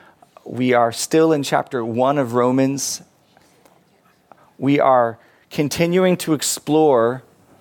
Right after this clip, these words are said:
Paul's explanation in this book for why we need the gospel.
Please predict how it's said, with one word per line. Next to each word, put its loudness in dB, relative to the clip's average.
Paul's 0
explanation -2
in 2
this 0
book -2
for -2
why 2
we -2
need 2
the -2
gospel. -4